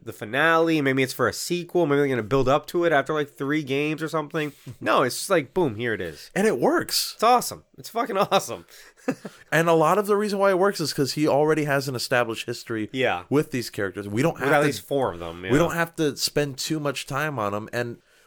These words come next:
Speaker 2: we actually do learn a bit about them later on in a mission where you're sneaking around. You can, like, listen to, like, audio recordings where you find out that,
Speaker 1: Oh, yeah.
Speaker 2: like, how Doc Ock got this team together.
Speaker 1: Yeah.
Speaker 2: 'Cause he's helping them with their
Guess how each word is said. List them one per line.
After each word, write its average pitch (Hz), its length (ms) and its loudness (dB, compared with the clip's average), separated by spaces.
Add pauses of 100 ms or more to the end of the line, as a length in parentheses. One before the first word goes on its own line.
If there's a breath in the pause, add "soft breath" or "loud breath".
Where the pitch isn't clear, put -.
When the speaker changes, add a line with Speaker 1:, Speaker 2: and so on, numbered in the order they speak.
Speaker 2:
we 131 180 6
actually 196 400 2
do 190 400 0
learn 120 460 0
a 113 80 0
bit 120 180 2
about 113 320 2
them 127 220 -2
later 123 360 4
on 139 540 0 (160)
in - 140 -2
a 113 40 -2
mission 147 320 0
where 117 120 2
you're 117 60 0
sneaking 120 320 -6
around. 131 260 0
You 98 80 -8
can, 120 80 -4
like, 101 140 0
listen 107 260 -6
to, 104 40 -4
like, 98 320 0 (300)
audio 147 300 4
recordings 101 560 -2
where 98 160 2
you 98 140 -2
find 104 320 -4
out 101 160 2
that, 117 80 2
Speaker 1:
Oh, 135 100 4
yeah. 117 500 2 (120)
Speaker 2:
like, 107 180 -2 (120)
how 135 260 2
Doc 113 300 -2
Ock 113 160 -2
got 107 180 -4
this 95 140 -10
team 101 180 -12
together. 95 520 0 (140)
Speaker 1:
Yeah. 107 360 -2 (200)
Speaker 2:
'Cause 107 160 -4
he's 104 340 -8
helping 117 320 0
them 104 140 -4
with 98 160 -6
their 123 240 0